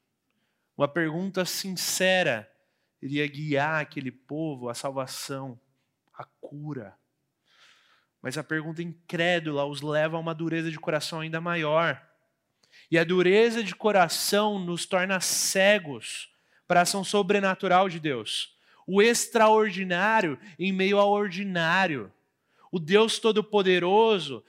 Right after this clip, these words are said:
em meio ao dia a dia. As coisas comuns e simples que a vida tem. A segunda coisa que você deve levar consigo é que nós precisamos exercitar uma fé que acredita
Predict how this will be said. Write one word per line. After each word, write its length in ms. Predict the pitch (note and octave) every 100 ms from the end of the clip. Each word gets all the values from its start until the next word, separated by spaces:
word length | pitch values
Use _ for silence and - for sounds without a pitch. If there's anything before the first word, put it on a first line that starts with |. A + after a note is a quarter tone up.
| - _
em 120 | G3
meio 240 | G3 G#3
ao 120 | G#3 G#3+
dia 240 | D#3+ G#3+
a 60 | G#3
dia. 760 | D3 E3+ G#3 A3+ F3+ A#2+ G#2+ _ _ _ _ _ _
As 160 | - D#3+
coisas 420 | - G#3 G#3 G#3
comuns 840 | - _ - A3 G#3 F#3+ G#3+ A3+ F#3
e 80 | G3
simples 680 | - - G#3+ A3 F3+ F3+ -
que 120 | F#3+
a 60 |
vida 280 | E3+ F3+ F3 E3 - _
tem. 400 | F#3 F#3 F#3 C#3 _ _ _ _ _ _ _ _ _ _ _ _ _ _ _
A 60 | -
segunda 420 | - A3 G#3+ B3
coisa 280 | B3 A3 G3+
que 60 | G3
você 360 | G3 G3 F3+ _ _ _ _ -
deve 320 | D#3 G3 F#3+
levar 300 | F#3 F3 E3+
consigo 880 | - D#3+ - - - G3+ E3 B2+ - _ _ _ _ _ _ _ _ _ - - -
é 100 | -
que 120 | E3+
nós 200 | G3+ G#3
precisamos 480 | G#3 G#3 - G3+ G#3
exercitar 800 | G#3 G#3 G3+ - G#3 - G3+ G3+
uma 200 | G#3+ G3+
fé 360 | E3+ - G3 G3+
que 180 | G3+ G3+
acredita 1000 | F#3 G#3+ F#3+ D#3+ C3 G#3 A3 - D3+ A2+